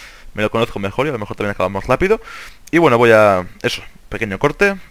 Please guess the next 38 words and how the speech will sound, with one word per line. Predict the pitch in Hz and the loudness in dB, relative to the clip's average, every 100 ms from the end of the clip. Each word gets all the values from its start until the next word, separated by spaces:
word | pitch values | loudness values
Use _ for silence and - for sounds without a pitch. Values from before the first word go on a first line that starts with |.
| - - | -20 -14
redistribución | 117 104 - 98 101 123 107 | -8 -8 -6 -8 -4 -4 -4
de | 95 92 90 | -2 0 -2
todo, | - 120 | 0 0
voy | 92 | 2
a | 92 | 2
vender | 87 87 98 | 0 -6 -10
mierda | 92 107 98 95 92 | -4 -4 -2 -4 -4
y | 92 92 | -4 -6
a | |
reequiparme | 87 98 - - 107 95 | -4 -6 -4 -2 -2 -2
y | |
tal, | 92 135 170 - - - - | 0 0 -2 -10 -20 -20 -8
y | 175 | -2
continúo | - 151 131 120 | 0 0 0 4
grabando | 113 110 117 117 | 6 4 4 0
cuando | 127 113 113 | 2 0 2
ya | 117 | 2
sepa | 110 101 101 | 0 0 2
a | |
dónde | 98 95 92 90 87 | 2 0 -2 -2 -2
ir, | 131 | -2
básicamente. | 101 113 113 147 147 - 117 - - - - - - - - 117 | -2 -2 6 6 6 -2 -4 -6 -12 -18 -20 -20 -20 -20 -10 -4
Bueno, | 151 180 | -4 -4
pues | 180 165 - | -4 -4 -4
continuamos | 123 123 117 113 117 113 104 - - - | -6 -8 -8 -6 -4 -4 -6 -8 -10 -8
con | 110 104 | -6 -2
el | 104 101 95 95 | -2 -2 -2 -2
Let's | 101 92 - - | -4 2 2 2
Play. | - 120 135 143 147 147 147 147 147 | 0 -2 2 2 0 -4 -6 -6 -4
A | 139 | -4
ver | 101 110 | -4 -4
dónde | 104 98 | -4 -6
me | |
había | 101 98 | -4 -4
quedado. | 104 123 127 135 - | -2 -2 0 -2 -2
Ah, | 127 | -4
sí, | - | -2
bueno. | 110 107 82 | -2 -2 -6